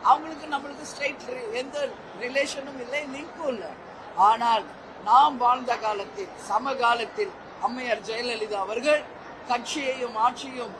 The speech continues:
கட்டுக்கோப்போட சீரும் சிறப்புமாக ஆளுமை மிக்க பெண் முதல்வராக அவங்க ஆட்சி செய்தாங்க. எனவே என் அரசியல் வாழ்க்கையில் என்னுடைய ரோல் மாடல் செல்வி அம்மையார் ஜெயலலிதா அவர்கள் தான்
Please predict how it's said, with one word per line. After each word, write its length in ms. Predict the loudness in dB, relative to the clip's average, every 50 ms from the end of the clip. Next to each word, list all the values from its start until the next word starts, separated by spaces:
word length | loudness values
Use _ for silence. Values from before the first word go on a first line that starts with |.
| -14 -14 -14 -4 2
கட்டுக்கோப்போட 920 | 2 2 2 2 2 2 2 2 4 0 0 0 0 -2 -4 -2 -2 -4 -6
சீரும் 580 | -6 -10 -8 -8 -6 -6 -6 -6 -6 -8 -8 -8 -6
சிறப்புமாக 760 | -4 -4 -2 -2 -4 -6 -10 -6 2 2 2 4 4 2 0 0 -2 -8 -16 -14 -14 -6 2
ஆளுமை 580 | 6 10 12 12 10 10 8 0 -4 -6 -6 -4
மிக்க 320 | -4 -6 -8 -4 -4 -4
பெண் 280 | -2 -2 -4 -4 -4 -6
முதல்வராக 640 | -6 -2 0 0 0 2 2 2 2 2 2 0
அவங்க 240 | 0 0 0 4 6
ஆட்சி 260 | 6 6 6 2 -10
செய்தாங்க. 680 | -10 -10 -8 -8 -8 -4 -4 -4 -2 0 0 0 0 0 -4 -14 -16 -12 -6
எனவே 580 | 0 0 2 2 2 4 6 6 6 6 6 2 0
என் 320 | -2 -2 -2 0 0 2
அரசியல் 560 | 2 2 2 2 0 -6 -6 -6 -6 -6 -2
வாழ்க்கையில் 600 | 2 6 6 6 6 4 -2 -4 -2 -2 -2 -6 -6 -12 -14 -14 -12 -6 -4
என்னுடைய 520 | -2 -2 -2 -2 -4 -6 -4 -2 -2 0 0
ரோல் 280 | 2 2 2 2 2
மாடல் 500 | 0 0 0 0 2 4 4 4 4 4 -2 -12 -14 -14 -14
செல்வி 560 | -10 -6 -4 -4 -4 -4 -4 -4 -4 -4 -4 -8 -8 -2
அம்மையார் 440 | -2 -2 0 -2 -4 -2 -2 -2 -2 -4 -8 -12 -14 -14 -14 -10 -4
ஜெயலலிதா 520 | 0 0 0 0 0 -2 -4 -4 -4 -2 0
அவர்கள் 480 | 0 0 0 -2 -4 -2 -4 -4 -2
தான் 260 | 4 6 6 6 6